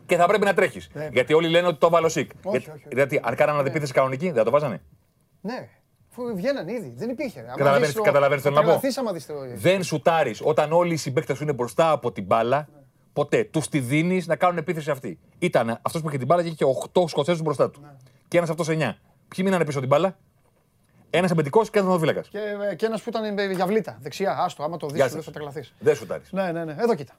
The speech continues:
Speaker 2: Εδώ κοίτα.
Speaker 1: Την
Speaker 2: Καταλάβες.
Speaker 1: ώρα του σουτ είναι το θέμα.
Speaker 2: Ναι, ναι, ναι. Έχει
Speaker 1: Ο,
Speaker 2: γίνει το
Speaker 1: αυτός
Speaker 2: σουτ.
Speaker 1: που έχει την μπάλα
Speaker 2: Ακριβώς.
Speaker 1: έχει οκτώ ποδοσφαιριστές μπροστά του.
Speaker 2: Ναι, ναι, ναι.
Speaker 1: Δεν σουτάρεις εκεί.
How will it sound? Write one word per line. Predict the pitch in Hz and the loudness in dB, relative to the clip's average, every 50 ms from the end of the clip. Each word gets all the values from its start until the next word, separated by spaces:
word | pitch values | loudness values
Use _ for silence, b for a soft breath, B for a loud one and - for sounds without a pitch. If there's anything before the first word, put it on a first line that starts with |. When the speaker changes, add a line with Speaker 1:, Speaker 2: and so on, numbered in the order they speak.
| _ _ | _ _
Speaker 2:
Εδώ | - 214 208 190 | -10 -8 -8 -8
κοίτα. | - - - _ | -8 -12 -18 _
Speaker 1:
Την | _ _ _ _ | _ _ _ _
Speaker 2:
Καταλάβες. | - - - - 131 151 160 | -8 -4 0 2 2 4 4
Speaker 1:
ώρα | 156 | 2
του | - 143 | 0 -2
σουτ | 127 - 180 180 - | -2 -2 0 0 0
είναι | 170 147 | -2 0
το | 131 135 120 | 0 -2 0
θέμα. | - 131 120 110 104 90 - | 2 0 0 0 -4 -6 -6
Speaker 2:
Ναι, | 185 208 233 202 156 | -6 -6 -4 -4 -4
ναι, | 180 190 165 | -6 -8 -8
ναι. | 175 185 | -6 -8
Έχει | 175 - - | -6 -4 0
Speaker 1:
Ο, | 190 | 2
Speaker 2:
γίνει | - 269 269 | 2 4 4
το | 233 | 2
Speaker 1:
αυτός | - 196 175 160 | 2 2 2 2
Speaker 2:
σουτ. | - 202 | 2 2
Speaker 1:
που | 165 | 2
έχει | 151 170 | 2 2
την | 156 156 | 0 2
μπάλα | 147 156 143 135 139 135 135 | 4 4 4 4 2 0 0
Speaker 2:
Ακριβώς. | 196 180 220 214 208 208 156 | -2 -2 -2 -2 2 2 2
Speaker 1:
έχει | 170 - - | 2 4 2
οκτώ | 170 156 - - 208 190 | 2 2 2 0 0 2
ποδοσφαιριστές | 165 185 180 151 160 165 - 202 190 | 2 2 0 2 0 0 0 0 0
μπροστά | 175 175 165 - 196 - | 0 0 2 2 2 2
του. | - - | 0 -4
Speaker 2:
Ναι, | 190 | -6
ναι, | 185 160 | -6 -6
ναι. | 139 143 143 127 | -8 -10 -14 -10
Speaker 1:
Δεν | 127 147 233 254 | -2 2 2 2
σουτάρεις | - 240 220 - 233 220 214 202 185 147 | 2 0 0 2 2 4 4 2 2 0
εκεί. | 151 - - 180 156 | -4 -6 -8 -14 -20